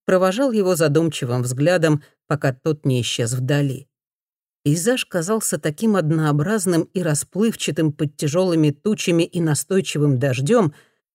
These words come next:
что на второй день Рамиро начало одолевать тревожное чувство, что он сбился с пути, перепутав приток. Как же изменялась равнина с приходом дождей!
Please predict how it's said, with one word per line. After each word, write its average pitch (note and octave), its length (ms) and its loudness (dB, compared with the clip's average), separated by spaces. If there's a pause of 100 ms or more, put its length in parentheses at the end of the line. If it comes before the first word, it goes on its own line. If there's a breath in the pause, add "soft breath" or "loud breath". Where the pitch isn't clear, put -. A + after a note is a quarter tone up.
что - 280 -2
на E3 180 2
второй F3 460 0
день D3+ 460 0 (280)
Рамиро G#3 440 2
начало E3 480 2
одолевать C#3+ 540 2
тревожное C3 580 0
чувство, C3 640 -4 (220 soft breath)
что - 240 -2
он C#3+ 160 4
сбился C#3+ 480 -4
с - 100 -4
пути, D3 420 -6
перепутав B2+ 720 -6
приток. - 580 -6 (1500)
Как C#4+ 200 2
же G#3+ 260 0
изменялась E3+ 800 2
равнина D3+ 480 2
с - 100 -4
приходом C#3 640 0
дождей! D3 640 -2